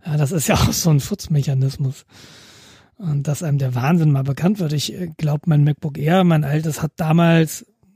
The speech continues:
fünfzehnhundert gekostet und das war damals das Topmodell. So, nur mal größenordnungstechnisch.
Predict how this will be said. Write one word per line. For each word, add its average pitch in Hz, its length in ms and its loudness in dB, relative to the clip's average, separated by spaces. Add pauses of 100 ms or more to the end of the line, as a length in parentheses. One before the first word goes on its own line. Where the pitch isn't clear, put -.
(640)
fünfzehnhundert 170 680 2
gekostet 165 420 -2
und 156 100 2
das 147 120 0
war 151 120 2
damals 156 280 2
das 160 120 -2
Topmodell. 139 480 -2 (680)
So, 139 400 -4 (400)
nur 147 80 0
mal 139 140 2
größenordnungstechnisch. 143 1040 -4